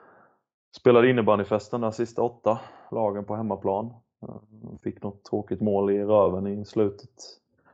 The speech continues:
i gruppspelet, kommer jag ihåg, Malte Lundmark, såklart. Eh, hängde upp någon med tio sekunder kvar och så missade vi semifinalen.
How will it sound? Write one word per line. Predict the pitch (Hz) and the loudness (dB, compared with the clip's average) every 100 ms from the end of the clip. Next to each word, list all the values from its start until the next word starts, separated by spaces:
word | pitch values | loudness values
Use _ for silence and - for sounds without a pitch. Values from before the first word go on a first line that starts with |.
| - | 0
i | |
gruppspelet, | 107 117 - 98 104 | 2 2 2 2 2
kommer | 107 113 | 2 2
jag | 110 | 4
ihåg, | 110 | 4
Malte | 110 110 110 | 2 0 0
Lundmark, | 113 113 101 104 - - | 0 0 -2 -4 -12 -20
såklart. | - 104 123 127 - - _ - - - _ _ - | -10 2 4 4 -2 -20 _ -20 -20 -20 _ _ -12
Eh, | 104 104 | -8 -6
hängde | 104 101 104 | -6 -4 -4
upp | 104 98 | -4 -2
någon | 98 95 | -2 -2
med | 98 104 104 - - | -4 -6 -14 -20 -8
tio | 104 98 | -6 -6
sekunder | 98 107 98 | -6 -4 -4
kvar | 98 104 92 | 0 2 2
och | 98 | 0
så | 98 | -6
missade | 98 - 98 | -6 -4 -2
vi | 98 | -2
semifinalen. | 104 98 98 95 95 104 | -2 -2 -4 -6 -4 -6